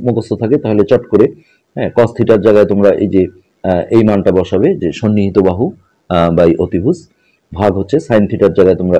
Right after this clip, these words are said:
এইটা বসাবে, বিপরীত বাহু by অতিভুজ। তারপর এটা, আহ, এইটা লিখে গুণন দিয়ে যদি এটা উল্টায় দাও তাহলে অতিভুজটা কাটা যাবে আর এটা নিচে চলে আসবে, অর্থাৎ সন্নিহিত বাহু by বিপরীত বাহু, এই যে কটের সূত্র কিন্তু এটা। এই বিভিন্নভাবে আসলে এদের মধ্যে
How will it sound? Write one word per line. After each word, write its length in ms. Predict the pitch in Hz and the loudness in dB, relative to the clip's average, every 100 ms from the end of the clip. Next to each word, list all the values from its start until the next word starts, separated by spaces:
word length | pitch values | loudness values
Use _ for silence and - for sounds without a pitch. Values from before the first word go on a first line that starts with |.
| - | 0
এইটা 200 | 92 95 | 0 0
বসাবে, 380 | 85 - 92 - - _ _ | -2 -2 -2 -4 -8 _ _
বিপরীত 320 | 101 101 98 | -2 2 2
বাহু 260 | 80 95 85 | 2 -2 2
by 140 | 92 | 2
অতিভুজ। 340 | 85 92 127 147 | 2 0 -6 0
তারপর 380 | 117 104 104 98 | 2 2 2 2
এটা, 240 | 104 95 | 0 0
আহ, 500 | 92 - _ _ - 95 - | -2 -4 _ _ -6 -4 0
এইটা 260 | 107 107 | 0 2
লিখে 340 | 95 107 135 110 | 2 2 0 -2
গুণন 320 | 98 101 101 | 0 0 2
দিয়ে 140 | 98 | 2
যদি 180 | 90 92 | 2 0
এটা 140 | 92 | 4
উল্টায় 280 | 98 92 107 | 4 4 2
দাও 140 | 87 101 | 4 2
তাহলে 220 | 98 92 | 2 0
অতিভুজটা 440 | 90 87 87 - | 0 -2 -4 -6
কাটা 240 | 92 98 98 | -4 -2 0
যাবে 260 | 85 113 - _ _ - | 0 -2 -4 _ _ -6
আর 100 | 82 | -4
এটা 140 | 78 | -2
নিচে 260 | 92 92 95 | -2 -2 0
চলে 220 | 90 87 | 0 2
আসবে, 220 | 85 107 139 | 2 0 -2
অর্থাৎ 260 | 85 87 - _ _ _ | -4 -4 -6 _ _ _
সন্নিহিত 500 | - 117 117 107 101 | -2 0 2 2 2
বাহু 300 | 92 87 87 | 2 2 2
by 100 | 87 | 2
বিপরীত 340 | 82 80 85 | 0 -2 -2
বাহু, 240 | 76 92 143 | -2 -2 0
এই 140 | 95 | -2
যে 140 | 78 69 | -2 -4
কটের 240 | 90 80 80 | -4 -4 -6
সূত্র 320 | - 76 80 | -10 -10 -10
কিন্তু 240 | 78 80 | -10 -8
এটা। 160 | 92 76 - _ _ | -8 -10 -20 _ _
এই 80 | - | 2
বিভিন্নভাবে 640 | 165 170 165 143 113 117 | 4 4 2 0 0 2
আসলে 260 | 98 - 98 | 2 2 2
এদের 180 | 90 87 | 4 2
মধ্যে 260 | 85 85 | -2 -2